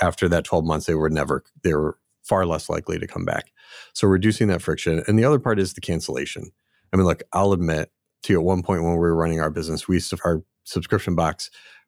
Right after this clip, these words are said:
we used to force people to call to cancel. And I don't know why we ever did it. It was just something we wanted to experiment with for a while.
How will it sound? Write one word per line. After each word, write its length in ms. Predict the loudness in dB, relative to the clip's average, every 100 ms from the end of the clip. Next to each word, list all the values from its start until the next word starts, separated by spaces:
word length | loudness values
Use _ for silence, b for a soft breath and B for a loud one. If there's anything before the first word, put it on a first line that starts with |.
| 0
we 100 | 0
used 120 | 0
to 80 | -2
force 220 | -2 -2
people 220 | -4 -4
to 80 | -4
call 260 | -2 -2 -2
to 60 |
cancel. 540 | -4 -8 -6 -8 -8 -12 _ _ _ -2
And 520 | 0 0 0 -2 -4 -6 -4
I 640 | 0 0 0 0 0 -2 -4 0
don't 160 | 2
know 80 | 4
why 160 | 2 2
we 100 | 0
ever 160 | -2
did 180 | -2 -2
it. 180 | -4 -6 _
It 60 | -2
was 140 | 0
just 180 | -2 -2
something 260 | -2 0 0
we 80 |
wanted 200 | 0 0
to 40 | -2
experiment 520 | -4 -2 -2 -2 -4
with 260 | -2 -4 -4
for 140 | -2
a 60 | 0
while. 400 | 0 0 -2